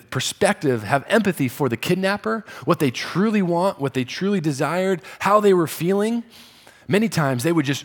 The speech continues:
return the person that's kidnapped solely because someone was there to listen and truly got where they were coming from. He could state it better than the kidnapper himself. And as Christians, this is a huge tool that we have underplayed drastically,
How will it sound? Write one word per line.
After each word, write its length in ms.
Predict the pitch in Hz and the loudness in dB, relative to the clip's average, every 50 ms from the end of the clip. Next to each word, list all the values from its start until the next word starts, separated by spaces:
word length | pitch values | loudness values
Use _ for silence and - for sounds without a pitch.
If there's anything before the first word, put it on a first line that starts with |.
| - - | -6 -2
return 720 | 135 156 - - - - - 180 208 220 208 190 175 165 | -2 -2 -2 -2 -6 -4 -2 0 2 2 2 2 2 0
the 80 | 156 151 | -2 0
person 260 | - 180 175 - 180 | 2 2 2 2 0
that's 140 | 170 156 - | -2 -2 0
kidnapped 600 | - - 190 180 147 135 117 101 - - - - - - - - | 2 4 4 4 4 2 0 -2 -4 -10 -18 -20 -20 -20 -20 -14
solely 400 | - - - 233 240 240 240 226 | -6 -2 0 0 2 2 2 2
because 320 | 175 185 - 185 165 143 | 2 4 4 4 4 4
someone 400 | - - - 196 196 208 202 190 | 2 2 2 2 4 4 2 2
was 140 | 170 143 131 | 2 2 2
there 120 | 160 147 135 | 2 0 2
to 120 | - 135 | 2 0
listen 500 | 113 117 147 165 - - 196 202 214 208 - - - - | 0 2 0 0 0 -2 -4 -4 -4 -4 -6 -10 -12 -6
and 160 | - 151 147 117 | -4 -4 -2 -2
truly 340 | - - 202 208 185 165 | -4 -4 -2 -2 -2 -2
got 600 | 135 117 110 110 135 156 170 156 - - - - - - - - _ - | -4 -4 -4 -4 -2 -2 -2 -4 -6 -8 -14 -18 -18 -20 -20 -20 _ -12
where 300 | 123 123 131 131 131 123 | -8 -4 -4 -4 -2 -2
they 100 | 120 110 | -4 -4
were 100 | 107 104 | -4 -6
coming 300 | - - 127 113 110 95 | -4 -4 -4 -4 -4 -6
from. 260 | - - 92 80 78 - - - - | -6 -8 -8 -8 -10 -12 -18 -8 0
He 160 | - 214 208 | 0 2 4
could 160 | - 196 147 | 4 2 2
state 340 | - - - - 190 180 175 | 2 2 2 4 4 4 2
it 180 | 165 - 117 113 | 2 -2 -2 -2
better 360 | 143 151 170 175 185 190 - - - - | -2 0 0 0 0 0 -2 -4 -6 -4
than 120 | 175 156 | -2 -2
the 80 | 147 139 | -2 -2
kidnapper 600 | - - 185 175 160 151 151 143 - 143 143 117 | 0 0 0 0 0 0 -2 -2 -2 -2 -2 -2
himself. 760 | 95 131 113 - - - 123 104 - - - - - - - - - _ _ _ _ - - - - - - _ - - _ _ _ _ _ _ _ _ _ _ _ | -2 -4 -4 -4 -4 -4 -4 -4 -6 -8 -12 -16 -16 -18 -18 -20 -20 _ _ _ _ -20 -20 -20 -20 -20 -20 _ -20 -20 _ _ _ _ _ _ _ _ _ _ _
And 100 | - 143 | -4 -4
as 100 | 135 - | -4 -4
Christians, 440 | - - - 190 - - 135 123 120 | -4 -2 -2 -2 0 -2 -2 -2 -2
this 120 | 185 175 | -2 -2
is 120 | 190 175 127 | -2 -2 -2
a 80 | 120 | -4
huge 320 | 107 - - 185 175 143 - | -4 -4 -2 -2 -2 -2 -2
tool 180 | - 156 151 | -2 0 0
that 120 | 117 123 92 | 0 -2 -4
we 260 | 101 131 151 156 160 | -4 -4 -2 -2 0
have 200 | 139 127 113 101 - - - - - 117 123 123 123 135 - | 0 0 -2 -4 -8 -16 -20 -16 -14 -12 -12 -10 -12 -6 -4
underplayed 760 | - 170 180 156 139 113 - - - 143 139 127 117 113 101 | -2 0 0 0 -2 -4 -6 -6 -4 -2 0 0 -2 -4 -6
drastically, 1000 | 92 104 104 107 135 147 - - - - - - - - - - - - - 87 | -10 -10 -6 -4 -4 -4 -4 -4 -4 -6 -8 -8 -12 -14 -14 -16 -16 -16 -18 -20